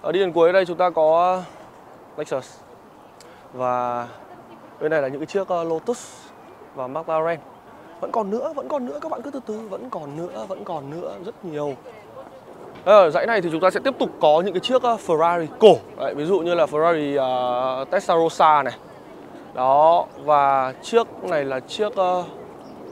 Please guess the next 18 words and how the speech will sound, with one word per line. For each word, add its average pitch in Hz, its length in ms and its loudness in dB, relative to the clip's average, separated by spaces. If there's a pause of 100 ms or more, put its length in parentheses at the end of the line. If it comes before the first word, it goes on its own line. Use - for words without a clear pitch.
(200)
Lotus 202 1080 0 (360)
Aero 214 540 4
hay 196 100 -4
gì 156 260 -8
đó, 127 160 -6 (140)
mình, 160 140 -10 (220)
mình, 151 100 -10 (300)
mình 147 140 -14
quên 214 140 6
mất 240 120 0
tên 220 160 6
rồi. 160 80 -6 (260)
Đây 151 100 -6
là 156 40 -4
một 151 100 -8
chiếc 185 100 -4
Lotus 190 380 -2
này. 170 100 -4